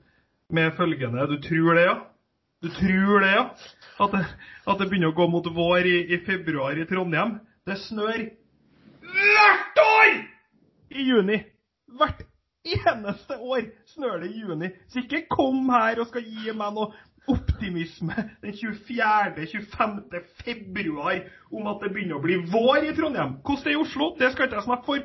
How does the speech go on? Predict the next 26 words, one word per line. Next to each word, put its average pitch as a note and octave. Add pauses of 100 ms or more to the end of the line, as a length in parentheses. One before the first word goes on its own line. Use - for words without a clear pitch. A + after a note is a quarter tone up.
(220)
men A3
her, A#3+ (720)
altså, G#3+
det B3
var C4+
så D4
mye C4
snø D#4
her D#4+
i D#4+
mai B3+
i C4
fjor. D#4
Det A3+
var C4
mer D4
snø D4+
i D4
mai B3+
enn A#3+
hva C4
det B3
var B3+
i -
februar. B3
Jeg -